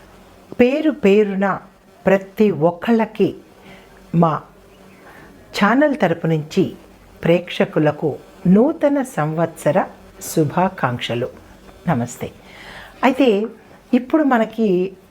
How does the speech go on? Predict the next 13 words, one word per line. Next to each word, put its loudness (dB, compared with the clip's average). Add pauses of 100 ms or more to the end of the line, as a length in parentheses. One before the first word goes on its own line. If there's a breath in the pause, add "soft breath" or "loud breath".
(100)
అందరూ 2
అనుకుంటున్నారు, -2
ప్రముఖ 0
జ్యోతిషులు, 2
ప్రముఖ -2
పండితులు 0 (420 loud breath)
అందరూ 4
ఏం 2
చెప్తున్నారంటే, -2 (500 loud breath)
షష్టగ్రహ 0
కూటమి -2
వస్తోంది 0 (460 loud breath)
అని, 2